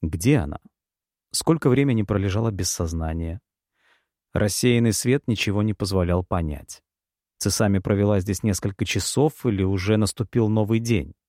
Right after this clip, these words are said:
Она помнила, как старшая жена усыпила её зельем, а потом настала темнота. Впрочем, что-то было в этом странное.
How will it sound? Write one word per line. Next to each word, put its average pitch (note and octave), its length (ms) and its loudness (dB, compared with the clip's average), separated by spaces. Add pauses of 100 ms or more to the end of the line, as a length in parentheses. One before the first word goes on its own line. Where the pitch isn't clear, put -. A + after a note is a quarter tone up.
(680)
Она G2+ 240 2
помнила, D3 460 2
как F#2 220 -2
старшая A#2+ 520 0
жена G2+ 420 0
усыпила A#2+ 460 2
её A2+ 300 4
зельем, E2 600 -2 (520)
а - 100 -2
потом F2 360 -2
настала G2+ 400 -2
темнота. A2+ 580 -6 (800)
Впрочем, E3 540 0
что-то - 480 0
было C#3+ 300 4
в B2+ 100 0
этом C3+ 220 2
странное. D#2+ 760 -2